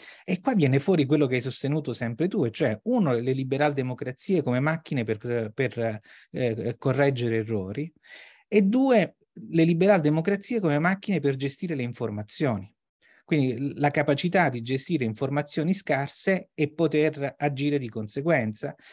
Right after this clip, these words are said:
testando degli assunti, e se non funzionano se ne fanno altri. Quindi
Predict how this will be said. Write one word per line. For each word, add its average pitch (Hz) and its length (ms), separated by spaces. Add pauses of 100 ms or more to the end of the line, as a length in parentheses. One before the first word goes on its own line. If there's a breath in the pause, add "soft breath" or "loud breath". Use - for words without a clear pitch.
(240 loud breath)
testando 165 920 (360)
degli 139 280
assunti, 117 640
e 143 140
se - 140
non 180 140
funzionano 190 460
se 135 100
ne 123 100
fanno 120 260
altri. 110 440 (120)
Quindi 139 280